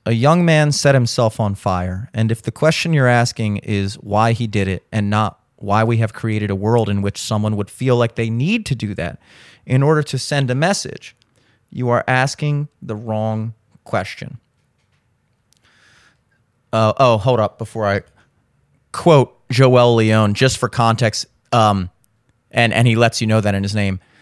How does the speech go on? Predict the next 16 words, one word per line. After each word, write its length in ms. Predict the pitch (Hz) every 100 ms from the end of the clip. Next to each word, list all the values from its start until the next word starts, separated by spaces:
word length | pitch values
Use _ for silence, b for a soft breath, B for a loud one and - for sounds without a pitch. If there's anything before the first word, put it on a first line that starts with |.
| b b _ _ _ _ -
He 340 | 113 175 139 135
is 260 | 131 110
Joel 400 | - 113 104 95
Leone. 380 | 95 92 87 - _ _ _ _ _ _ _ _
His 200 | - 113
username 440 | 123 113 113 104 101
is 140 | - -
I 300 | 123 131 139
am 460 | 135 123 110 92 92 b b b -
Joel 420 | 135 123 123 120
Leone. 440 | 117 113 113 104 B B
Hey, 160 | 170
see 220 | 151 175
that 240 | 175 175 -
quote 320 | 160 160 180
there? 400 | 190 185 185